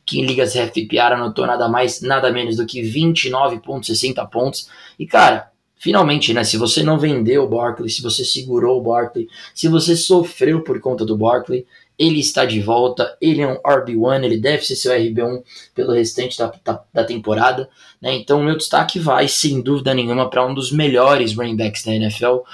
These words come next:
o running back do time do New York Giants, o Saquon Barkley. E você, Murilão?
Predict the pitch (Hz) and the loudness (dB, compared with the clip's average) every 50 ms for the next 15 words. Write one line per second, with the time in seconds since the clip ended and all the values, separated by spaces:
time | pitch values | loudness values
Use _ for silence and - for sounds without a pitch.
0 | - - - _ 156 156 156 160 147 139 127 127 127 - 123 113 - 113 113 113 | -18 -20 -8 _ 0 2 2 2 2 2 0 -2 -2 -2 -4 -6 -4 -4 -2 -2
1 | 113 117 120 117 113 110 104 110 120 120 120 123 127 117 - - - - 170 170 | -2 -2 -2 -2 -2 -2 -2 -2 -2 -4 -4 -6 -10 -12 -14 -6 -2 -2 -2 0
2 | - 110 110 110 113 113 107 104 101 101 - _ - 104 113 127 113 - - 107 | -2 -4 -4 -4 -4 -4 -4 -4 -6 -8 -12 _ -14 -6 -4 -4 -2 -2 -2 -2
3 | 104 104 107 104 104 104 104 | 0 0 0 0 -2 -4 -8